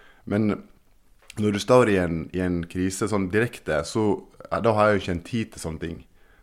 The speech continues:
Men da er det, da er det day to day og minutt for minutt. <laughs> Eh, så, så egentlig, eh, tror jeg nok at det, det hadde kommet litt før, men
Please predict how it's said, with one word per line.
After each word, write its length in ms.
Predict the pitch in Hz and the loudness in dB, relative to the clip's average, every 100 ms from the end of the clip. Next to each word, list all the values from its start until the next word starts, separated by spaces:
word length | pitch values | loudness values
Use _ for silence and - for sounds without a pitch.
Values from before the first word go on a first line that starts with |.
| - | -4
Men 80 | 95 | 4
da 100 | 113 | 8
er 160 | 104 | 10
det, 320 | 104 90 85 87 | 10 10 8 6
da 120 | 110 | 6
er 100 | 104 | 8
det 160 | 92 87 | 6 4
day 160 | 107 | 2
to 140 | 104 85 | 0 0
day 240 | 101 104 92 | 4 4 4
og 320 | 90 90 85 | 4 2 2
minutt 300 | 95 107 - | 0 -2 -4
for 100 | - 98 | -2 0
minutt. 360 | 107 107 - - | 0 -2 -2 0
<laughs> 100 | 101 - - - - | 0 -4 -16 -16 -6
Eh, 960 | 95 95 92 90 87 85 85 82 82 85 | 2 4 4 4 2 2 0 0 -2 -4
så, 260 | - 107 95 | 0 0 2
så 220 | - 113 | 2 2
egentlig, 560 | - 113 117 131 120 110 | 4 4 4 2 6 8
eh, 800 | 95 82 - 87 87 90 87 80 80 - - - - | 8 8 2 -2 0 0 -2 -4 -8 -12 -14 -16 -10
tror 160 | - 120 | 2 2
jeg 100 | 120 | 4
nok 140 | 104 | 2
at 140 | 95 - | 0 2
det, 60 | 90 | 6
det 320 | 95 87 95 | 8 8 4
hadde 140 | 90 | 0
kommet 220 | - 101 104 | 0 0 0
litt 100 | 104 | -2
før, 380 | - 113 69 - - - _ | 2 4 2 -4 -18 -20 _
men 180 | 104 107 | 0 0